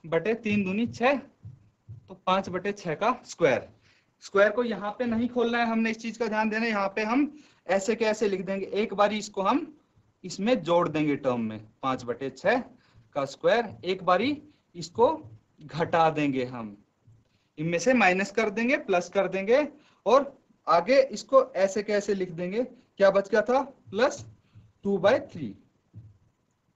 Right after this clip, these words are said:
तो सबसे पहले मैं एक चीज बता दूं, हमने जोड़ा और घटाया क्यों। हमने इसमें इसी चीज को हमने जोड़ दिया पहले, फिर इसी चीज को घटा दिया। ये हमने इसलिए किया कि मान लो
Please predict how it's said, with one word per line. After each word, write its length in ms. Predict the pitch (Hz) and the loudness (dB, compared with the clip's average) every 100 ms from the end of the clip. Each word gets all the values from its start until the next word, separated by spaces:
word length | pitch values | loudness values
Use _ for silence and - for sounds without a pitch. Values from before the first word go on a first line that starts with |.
| _ _ _ _ | _ _ _ _
तो 60 | 190 | -10
सबसे 420 | - 254 269 294 | 2 2 4 -2
पहले 340 | 277 220 202 208 | 0 2 4 2
मैं 140 | 214 | 0
एक 280 | 208 196 196 | -2 -4 -4
चीज 160 | 220 202 | -10 -6
बता 280 | 196 196 | -4 -2
दूं, 180 | 190 208 | -2 -4
हमने 300 | 180 180 190 | -6 -6 -8
जोड़ा 360 | 156 175 190 202 | -4 0 2 2
और 160 | 196 170 | 0 -2
घटाया 340 | 160 147 147 | -2 -2 -4
क्यों। 180 | 147 120 - _ _ _ _ _ _ _ _ | -6 -10 -12 _ _ _ _ _ _ _ _
हमने 260 | 151 160 196 | -4 -2 -4
इसमें 480 | - 165 156 202 262 - _ _ _ _ _ _ - | -6 -10 -4 -2 -2 -6 _ _ _ _ _ _ -10
इसी 260 | 220 277 | -2 -2
चीज 260 | 277 233 220 | 0 -4 -4
को 120 | 214 | 0
हमने 300 | 226 214 220 165 | 0 0 -2 0
जोड़ 260 | 180 214 | 2 2
दिया 200 | 202 240 240 | 2 0 0
पहले, 260 | 220 220 | 0 0
फिर 180 | 226 240 | -4 -6
इसी 160 | 214 220 | -10 -14
चीज 220 | 214 202 | -14 -8
को 120 | 233 | -6
घटा 340 | 214 165 143 143 | -4 -4 -2 -4
दिया। 240 | 127 117 107 _ _ _ 160 | -4 -6 -8 _ _ _ -2
ये 140 | 233 | 2
हमने 280 | 247 254 285 | 4 4 4
इसलिए 440 | - 240 - 277 277 | 0 -6 0 0 0
किया 240 | 208 208 | 0 0
कि 160 | 214 247 | 2 0
मान 240 | 202 175 | 2 2
लो 100 | 190 | 0